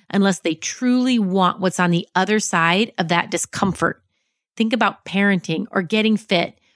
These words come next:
or hitting a major professional goal. This means we have to identify and connect with our key motivations. These are the motives we find deeply and personally compelling.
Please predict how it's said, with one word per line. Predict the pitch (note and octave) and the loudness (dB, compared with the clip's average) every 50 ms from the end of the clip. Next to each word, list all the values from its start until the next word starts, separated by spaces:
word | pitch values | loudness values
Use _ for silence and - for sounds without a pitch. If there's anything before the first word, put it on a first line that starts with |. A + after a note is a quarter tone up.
| _ - | _ -6
or | - G#3+ | -6 -4
hitting | - - A#3+ B3+ B3+ A#3 | -2 0 0 2 2 2
a | G#3+ | 2
major | G3 F#3+ F#3+ F#3+ F#3+ G#3 F#3+ | 2 2 2 2 0 0 -2
professional | - F#3 - - F3+ E3 - - E3+ D#3+ | -4 -2 0 0 0 0 0 0 0 0
goal. | D3 - E3 F3+ F#3 E3+ - - _ _ _ _ _ _ _ _ _ _ _ - | 0 0 0 0 -2 -2 -6 -10 _ _ _ _ _ _ _ _ _ _ _ -2
This | C4+ C4+ - E4 | -2 0 0 0
means | E4 D#4+ D4+ | 0 0 2
we | D4 C4+ | 2 0
have | B3 A3 | 0 0
to | - G3+ | 2 2
identify | F3+ E3+ D3+ - F#3+ F#3+ G3+ A3+ A3 - C#4 B3+ B3 B3+ B3 - | 0 0 0 0 0 2 2 2 0 0 0 2 2 0 0 -2
and | F#3+ F#3 F3+ | -4 -6 -6
connect | - - G3+ G3+ G3 F#3+ F3+ - - | -4 -2 0 2 2 2 0 0 -2
with | F3+ E3 - | -4 -2 0
our | F3 E3 E3 | 0 0 0
key | - - - - A3+ A3 A3+ A3+ | -2 -6 -6 -2 0 2 2 2
motivations. | A3+ G#3+ G3+ F#3 F3 E3+ E3+ E3 D3+ - - - - - - - _ _ _ _ _ _ - | 2 2 2 2 0 0 0 0 0 -2 -6 -8 -8 -10 -12 -14 _ _ _ _ _ _ -2
These | A#3+ C4+ C#4+ | 0 0 0
are | D#4+ D#4 | 0 0
the | C4+ C4+ | 0 0
motives | A3 G3 F#3 F#3 F#3 G3+ G#3 A3 F#3+ G3+ | 2 2 2 2 2 2 2 0 -2 -2
we | G#3 | -4
find | F3+ - F#3 F3 E3+ E3+ D#3 D3 - | -2 0 0 0 0 0 -4 -2 0
deeply | G3+ G#3+ G#3+ G#3+ - B3+ C4 B3+ - | 0 0 0 0 0 0 0 0 0
and | G#3+ G3 | -2 -4
personally | - - G#3 G3+ F#3+ - G3+ G3 F#3+ F3+ | -2 2 2 2 2 2 0 0 0 0
compelling. | - F#3 E3+ - - - F3 E3 D#3+ - - - | -2 -4 -6 -4 -2 -2 -2 0 -2 -4 -6 -8